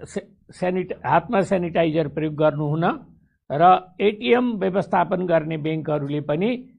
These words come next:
डिसइन्फेक्टेन्ट युज गर्न म अनुरोध गर्छु।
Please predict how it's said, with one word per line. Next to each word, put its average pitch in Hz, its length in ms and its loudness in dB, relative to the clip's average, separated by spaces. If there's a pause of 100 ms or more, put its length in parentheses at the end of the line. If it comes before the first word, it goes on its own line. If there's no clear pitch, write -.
(120)
डिसइन्फेक्टेन्ट 202 1600 -4
युज 170 320 -2
गर्न 156 540 -2 (320)
म 151 80 -4
अनुरोध 151 480 -2
गर्छु। 170 480 0